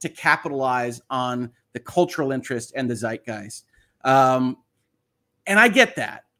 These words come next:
I get cynicism. I get looking at these things and saying there are a lot of grifters, there are a lot of people out there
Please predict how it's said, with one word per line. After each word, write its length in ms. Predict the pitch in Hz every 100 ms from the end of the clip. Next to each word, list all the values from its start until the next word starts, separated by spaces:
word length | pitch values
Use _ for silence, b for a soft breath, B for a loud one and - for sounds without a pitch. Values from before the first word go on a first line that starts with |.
| 185
I 80 |
get 320 | 190 139 240 240
cynicism. 800 | - 233 202 - 117 113 104 -
I 120 | 160
get 360 | 123 - -
looking 260 | 208 208 208
at 120 | 190
these 160 | 190 170
things 240 | 185 175
and 120 | 165
saying 220 | 160 160 151
there 180 | 143
are 200 | 139 147
a 40 | 160
lot 280 | 143 135 143
of 240 | 139 117
grifters, 500 | 139 135 - 139 131
there 140 | 131
are 100 | 127
a 80 | 139
lot 160 | 135 131
of 80 | -
people 320 | 151 - 135
out 220 | 123 120
there 240 | 123 117